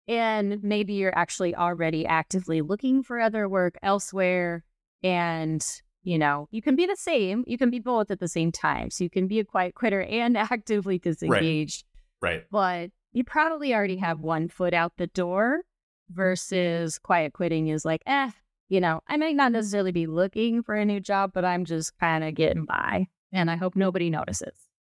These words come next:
Speaker 2: I think as an employer, or as, like, a manager at least, I could tell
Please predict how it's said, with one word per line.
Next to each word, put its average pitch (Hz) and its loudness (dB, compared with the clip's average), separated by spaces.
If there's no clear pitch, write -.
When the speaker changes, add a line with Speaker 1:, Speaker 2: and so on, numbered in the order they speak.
Speaker 2:
I 127 4
think 165 0
as 104 -2
an 104 6
employer, 101 0
or 104 2
as, 104 2
like, 101 -4
a 98 2
manager 104 0
at 104 0
least, 104 -2
I 95 -2
could 95 0
tell 101 -2